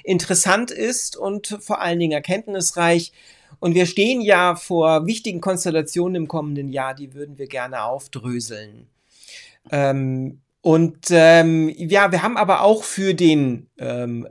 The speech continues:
Tarot, Kirsten hat es kurz angesprochen, Tarot-Interessierten, haben wir auch,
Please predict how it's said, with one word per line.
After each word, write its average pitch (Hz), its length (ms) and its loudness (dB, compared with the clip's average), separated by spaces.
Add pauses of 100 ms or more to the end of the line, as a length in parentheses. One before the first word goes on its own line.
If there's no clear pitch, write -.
(120)
Tarot, 165 840 0
Kirsten 175 320 -6
hat 156 100 -4
es - 120 -16
kurz 151 180 -10
angesprochen, 156 540 -8
Tarot-Interessierten, 147 1040 -8 (480)
haben 156 260 -2
wir 147 200 -2
auch, 151 220 -4